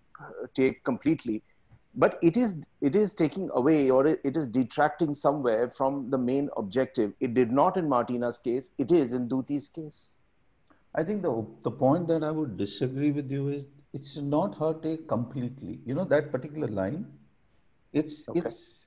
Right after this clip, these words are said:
Speaker 2: it's, she's an athlete. She's got three years, four years max. That's the time that she'll probably peak. She'll probably, she should have peaked at Tokyo, or she'll probably peak at the next Asian Games,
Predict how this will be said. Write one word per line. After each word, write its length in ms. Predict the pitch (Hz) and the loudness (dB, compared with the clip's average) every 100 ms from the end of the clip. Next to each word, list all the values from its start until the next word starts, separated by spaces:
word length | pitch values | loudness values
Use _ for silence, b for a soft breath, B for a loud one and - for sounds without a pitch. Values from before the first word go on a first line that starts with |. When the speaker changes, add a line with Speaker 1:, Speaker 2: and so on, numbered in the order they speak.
| - | -6
Speaker 2:
it's, 440 | 190 - - - - | -4 -4 -12 -14 -16
she's 300 | - 190 202 | -6 -4 -2
an 120 | 175 | 2
athlete. 500 | 117 120 127 104 90 | 2 0 -2 -4 -4
She's 300 | - 165 160 | -8 -8 -6
got 280 | 156 156 156 | -4 -4 -4
three 140 | 139 | -4
years, 380 | 135 135 135 135 | 0 0 0 -4
four 260 | - 120 107 | -6 -6 -6
years 380 | 85 - - _ _ - | -6 -12 -18 _ _ -6
max. 500 | 127 - - - - _ _ _ - | -6 -6 -12 -18 -18 _ _ _ -2
That's 240 | 131 135 | -2 -2
the 100 | 147 | -8
time 340 | 135 127 127 117 | -4 -2 -2 -2
that 160 | 123 | -6
she'll 220 | - 123 120 | -6 -8 -6
probably 360 | 120 113 107 | -4 -2 -2
peak. 340 | 107 - 220 - | -4 -6 -6 -6
She'll 200 | 156 160 | -8 -4
probably, 400 | 180 180 175 B B B | -2 -2 -4 B B B
she 160 | - | -8
should 180 | 202 208 | 0 2
have 180 | 151 - | 2 2
peaked 260 | 160 160 151 | -4 -4 -8
at 200 | 135 - | -6 -2
Tokyo, 340 | 127 127 143 | -2 -2 -2
or 80 | 135 | -2
she'll 240 | 139 151 | -2 -4
probably 320 | 139 139 135 | -2 -2 -2
peak 340 | 135 - 139 135 - B B | -2 -4 -4 -6 -12 B B
at 120 | 131 | -4
the 80 | 131 | -2
next 340 | 120 139 - 131 | 0 -2 -4 -8
Asian 360 | 113 113 101 | -8 -8 -8
Games, 460 | 90 85 85 - | -8 -8 -12 -16